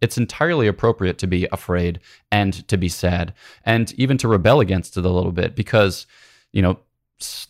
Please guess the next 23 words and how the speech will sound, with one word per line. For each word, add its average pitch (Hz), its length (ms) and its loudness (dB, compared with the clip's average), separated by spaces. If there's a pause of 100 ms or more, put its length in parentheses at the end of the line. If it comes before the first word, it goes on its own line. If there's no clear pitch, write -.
I 90 120 0
was 85 120 2
about 85 180 0
to - 60 -14
say 85 160 -2
Saint 101 300 -2
Aristotle. 90 540 -2
Whoops-a-daisy. 156 840 -2
Aristotle 131 540 6
says 113 320 2
in 101 80 -2
the 101 60 0
Nicomachean 104 560 0
Ethics 98 280 0
that 117 140 0
it's 117 80 -6
the 127 80 -2
greatest 127 340 2
of 123 80 0
all 113 120 6
punishments. - 680 -4
And 113 180 6
we, 113 300 2